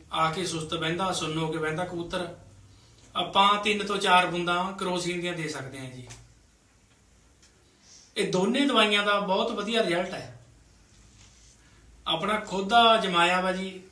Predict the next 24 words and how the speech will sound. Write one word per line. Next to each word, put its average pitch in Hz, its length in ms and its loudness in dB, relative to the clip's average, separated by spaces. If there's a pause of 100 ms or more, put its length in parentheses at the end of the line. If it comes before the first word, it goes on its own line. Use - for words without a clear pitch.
(460)
ਕਰਿਆ 170 340 4
ਵਾ 170 80 2
ਜੀ 175 220 -4
ਇਹ 180 100 -4
ਕੰਮ। 185 240 -4 (1400)
ਤੁਹਾਡਾ 202 340 2
ਕਬੂਤਰ 226 340 -4
ਕਦੇ 233 240 0
ਵੀ 262 120 -4
ਗਰਮ 175 260 0
ਸਰਦ 180 260 -2
ਨਹੀਂ 180 140 -2
ਹੋਊਗਾ। 139 460 -8 (960)
ਆਪਾਂ 208 220 2
ਨੂੰ 254 120 4
ਏਦਾਂ 240 220 6
ਹੋ 226 120 4
ਜਾਂਦਾ 233 280 2
ਜਦੋਂ 233 240 2
ਕਬੂਤਰ 240 500 -4 (200)
ਉੱਡ 190 180 -2
ਕੇ 202 180 -2
ਆਉਂਦਾ 202 280 0
ਏ, 196 300 -2